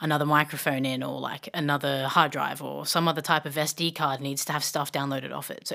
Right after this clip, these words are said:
everything is, like, right here. So if I need to do a majority of my job, I don't have to leave my desk. That's my flow.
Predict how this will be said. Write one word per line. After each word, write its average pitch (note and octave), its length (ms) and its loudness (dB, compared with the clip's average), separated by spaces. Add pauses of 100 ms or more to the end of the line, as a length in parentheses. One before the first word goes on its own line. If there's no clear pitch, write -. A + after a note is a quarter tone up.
everything G3+ 380 2
is, F3 140 2
like, C#3+ 220 0 (380)
right F#3 240 6
here. D#3+ 440 -2 (140)
So - 200 2
if D#3+ 140 -4
I F#3 500 4 (1000)
need G#3+ 280 4
to A3 80 2
do F3 280 2
a D3+ 60 0
majority E3+ 800 4
of - 180 -6
my E3 220 4
job, D3 420 4 (300)
I D#3+ 80 2
don't D#3+ 360 0 (360)
have - 200 -6
to - 80 -4
leave C#3+ 200 -4
my C#3+ 100 0
desk. - 460 -6 (840)
That's D#3 260 2
my D3+ 140 2
flow. C#3+ 360 -2